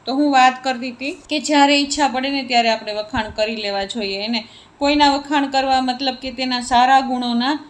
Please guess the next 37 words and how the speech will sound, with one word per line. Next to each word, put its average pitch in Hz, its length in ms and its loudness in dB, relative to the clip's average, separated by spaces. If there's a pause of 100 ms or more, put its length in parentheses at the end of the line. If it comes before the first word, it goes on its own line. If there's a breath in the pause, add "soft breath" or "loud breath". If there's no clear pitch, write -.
(160)
વખાણ 240 360 -2
કરી 202 260 -2
લેવા 196 240 -4
જોઈએ. 202 340 -6
ક્યારેક 262 400 0
વિચારીએ 262 520 0
કે 247 220 -4 (340 loud breath)
"હું 330 120 0
શા 339 260 2
માટે 339 260 -2
વખાણ 277 420 -4
કરું?" 226 420 -6 (100)
નહીં, 202 360 -8 (280 soft breath)
જ્યારે 285 440 4
મન 311 380 2
થાય 285 260 0
ને 269 120 -2
ત્યારે 240 280 -2
વખાણ 226 320 -4
કરી 226 480 -4
જ 208 120 -8
લેવા 208 260 -4
જોઈએ. 190 380 -6 (360 loud breath)
આપણે 339 440 0
એક 349 100 -2
સાચું 311 440 -2
વખાણ 320 340 -2
કરી 302 220 -4
લેશું 311 380 -4
ને 269 80 -2
તો 226 160 -8 (540)
હા, 262 80 0
સામેવાળાનો 294 760 0
એક 254 300 -4
દિવસ 277 400 -4
બદલાઈ 185 360 -8
જશે, 190 420 -14